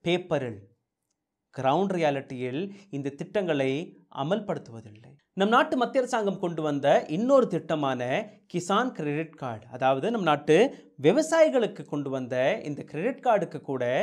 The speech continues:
நம் நாட்டு பேங்குகள் சர்வீஸ் சார்ஜ் என்கிற பெயரில் பணத்தை வசூலித்து வருகிறார்கள். இந்த கொள்ளையை கூட நம் நாட்டு மத்திய அரசாங்கத்தால் நிறுத்த முடியவில்லை.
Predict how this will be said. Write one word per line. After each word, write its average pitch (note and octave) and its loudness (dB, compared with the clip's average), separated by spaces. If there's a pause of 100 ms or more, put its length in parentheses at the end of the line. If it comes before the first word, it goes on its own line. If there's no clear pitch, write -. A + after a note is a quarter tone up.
(280)
நம் D3+ -2
நாட்டு D#3+ 0
பேங்குகள் D3 2 (340)
சர்வீஸ் D#4+ 4
சார்ஜ் G#3+ 2
என்கிற D#3 -2
பெயரில் C3+ -4
பணத்தை C#3 -6 (320)
வசூலித்து D3+ -6
வருகிறார்கள். A2+ -14 (560)
இந்த F#3 4 (140)
கொள்ளையை C#4+ 6
கூட D#3 2 (200)
நம் F#3 0
நாட்டு E3+ 0
மத்திய E3 -2
அரசாங்கத்தால் E3+ 2 (240)
நிறுத்த G3 -2
முடியவில்லை. A#2+ -6